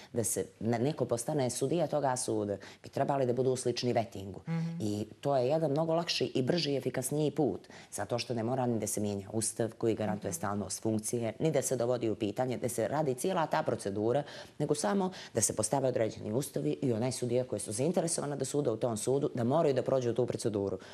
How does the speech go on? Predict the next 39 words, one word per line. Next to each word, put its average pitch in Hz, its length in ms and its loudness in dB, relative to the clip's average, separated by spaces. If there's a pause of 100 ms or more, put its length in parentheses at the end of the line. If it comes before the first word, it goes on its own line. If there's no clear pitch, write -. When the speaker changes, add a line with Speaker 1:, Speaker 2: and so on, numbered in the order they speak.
(140)
Speaker 1:
koja 170 320 4
između 143 280 2
ostaloga 147 420 4
podrazumijeva 120 720 2 (340)
da 123 180 4
se 139 140 2
utvrdi 123 500 2 (240)
da 117 140 0
li 120 120 4
oni 117 140 2
imaju 117 200 2
veze 110 240 0
sa 110 120 0
organizovanim 107 560 0
kriminalom, 101 600 -2
šta - 220 2
se 127 140 0
dešava 120 400 2
s - 80 -6
njihovom 117 380 2
imovinom, 113 520 2
imovinom 110 400 0
njihovih 107 340 -2
članova 113 340 -2
porodice 127 560 0 (340)
i 135 80 2
kakve 190 340 0
su 180 180 0
oni 175 260 2
odluke 143 400 2
donosili 110 440 0
u 117 40 4
prethodnom 120 580 -2
periodu. 95 360 -12 (380)
One 175 300 4
sudije 139 380 2
koji 107 200 0
to 175 180 2
prihvate, 143 540 -2